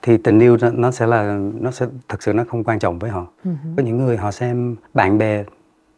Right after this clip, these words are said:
Speaker 1: là first priority thì thực sự tình yêu nó cũng phải xếp sau những thứ đó. Và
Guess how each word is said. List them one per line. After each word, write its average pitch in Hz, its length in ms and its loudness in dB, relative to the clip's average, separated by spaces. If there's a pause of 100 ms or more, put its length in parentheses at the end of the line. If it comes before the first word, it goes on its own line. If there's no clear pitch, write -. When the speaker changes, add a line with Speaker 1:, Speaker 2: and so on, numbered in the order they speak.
(100)
Speaker 1:
là 110 180 -2
first 156 200 2 (100)
priority 117 600 -2
thì 104 280 -4 (500)
thực 117 120 -2
sự 117 120 4
tình 117 200 4
yêu 117 160 8
nó 123 100 2
cũng 113 140 2
phải 104 140 0
xếp 151 160 0
sau 117 220 2
những 104 200 0
thứ 120 140 0
đó. 131 160 2
Và 113 280 2